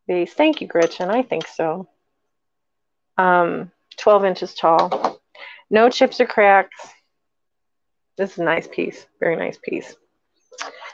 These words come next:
So, and then there'll be more. That's always, you know,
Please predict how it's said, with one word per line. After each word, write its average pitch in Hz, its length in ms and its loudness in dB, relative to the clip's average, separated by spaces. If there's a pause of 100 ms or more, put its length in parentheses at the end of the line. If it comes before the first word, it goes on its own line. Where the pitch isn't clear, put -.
So, - 380 4
and 202 160 2
then 220 140 4
there'll 226 160 4
be 262 120 4
more. 170 460 4
That's 180 240 -2
always, 170 440 6 (120)
you 175 100 -4
know, 165 320 -6